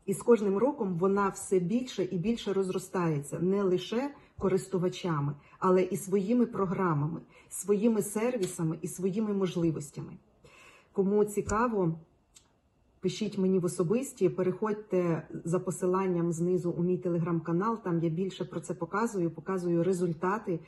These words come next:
які люди отримують в цій компанії. Заходьте, цікавтесь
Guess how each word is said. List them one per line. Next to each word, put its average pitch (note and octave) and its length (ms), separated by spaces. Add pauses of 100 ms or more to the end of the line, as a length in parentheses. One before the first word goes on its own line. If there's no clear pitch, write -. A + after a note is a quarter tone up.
(220)
які F3+ 520 (120)
люди F3+ 280
отримують F3 500
в - 40
цій F#3 180
компанії. E3 600 (460)
Заходьте, G3 600
цікавтесь G3 800